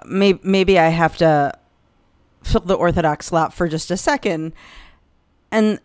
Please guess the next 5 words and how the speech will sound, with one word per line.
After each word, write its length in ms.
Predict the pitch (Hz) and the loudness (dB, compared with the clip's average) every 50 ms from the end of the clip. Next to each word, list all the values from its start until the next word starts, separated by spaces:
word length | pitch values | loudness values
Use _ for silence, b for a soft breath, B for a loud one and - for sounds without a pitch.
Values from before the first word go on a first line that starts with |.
| _ - | _ -4
and 200 | - 226 226 - | -2 0 0 0
say 260 | - 262 240 233 220 | 0 0 0 0 0
that, 220 | 185 214 196 - | 0 -2 -2 0
like, 440 | 190 190 185 170 170 170 - - - - _ _ _ _ _ _ _ _ _ _ _ _ _ _ _ _ _ _ - _ _ _ - - _ _ _ _ _ _ _ _ _ _ _ _ _ _ _ _ _ _ _ _ | 0 0 2 0 0 -4 -10 -18 -20 -20 _ _ _ _ _ _ _ _ _ _ _ _ _ _ _ _ _ _ -20 _ _ _ -20 -20 _ _ _ _ _ _ _ _ _ _ _ _ _ _ _ _ _ _ _ _
it's, 280 | - 240 233 - - | -8 -8 -6 -8 -14